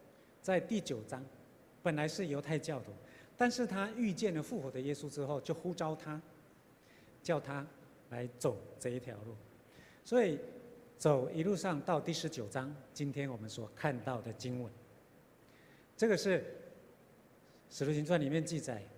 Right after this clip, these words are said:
保罗的行程，他在走这一条路。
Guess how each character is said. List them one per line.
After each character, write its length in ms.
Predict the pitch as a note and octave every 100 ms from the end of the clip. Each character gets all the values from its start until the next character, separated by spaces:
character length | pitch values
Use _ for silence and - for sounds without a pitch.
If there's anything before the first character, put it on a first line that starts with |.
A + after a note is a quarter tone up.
| - - -
保 160 | D#3 C3+
罗 340 | B2 C3 D3 - - - -
的 160 | B2 A#2+
行 360 | - A#2+ A#2+
程， 160 | D#3+ - - - -
他 300 | - G3 G#3+
在 180 | G#3 G3+
走 220 | - B2+
这 120 | G#2+ C#3
一 60 |
条 220 | C#3 A2+
路。 120 | A2